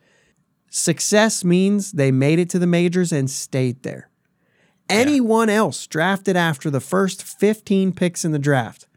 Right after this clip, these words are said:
Speaker 1: maybe twenty, I don't really know. I haven't really thought about the number until this moment.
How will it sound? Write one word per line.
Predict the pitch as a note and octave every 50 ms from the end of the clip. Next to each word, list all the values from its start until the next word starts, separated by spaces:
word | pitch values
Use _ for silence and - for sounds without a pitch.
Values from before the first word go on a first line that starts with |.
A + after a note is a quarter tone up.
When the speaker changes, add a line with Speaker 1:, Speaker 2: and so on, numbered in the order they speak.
| _ _ _ _ _ _ -
Speaker 1:
maybe | A#3+ A#3 A3 G3+ E3+
twenty, | - - C#3+ C#3 C#3+ D3 C#3+ -
I | A3+ A3+
don't | D#3 C3+
really | B2 B2 B2+ B2+
know. | B2+ B2 B2+
I | C#3 D3+
haven't | C#3+ B2+ A#2+ - -
really | B2 A#2+ A2+
thought | - - A#2+ A#2+ A#2+
about | A#2 A2+ A2+ - _ _ _ _ _ _ _ _ -
the | C#3+ B2+
number | A#2 A#2 A#2 A#2+ A#2+ A#2 A#2 A#2
until | A#2 A#2+ B2 - B2 A#2 A#2 -
this | C3 B2+ B2 A2 -
moment. | A2+ A2 A2 A2 A#2 C3+ -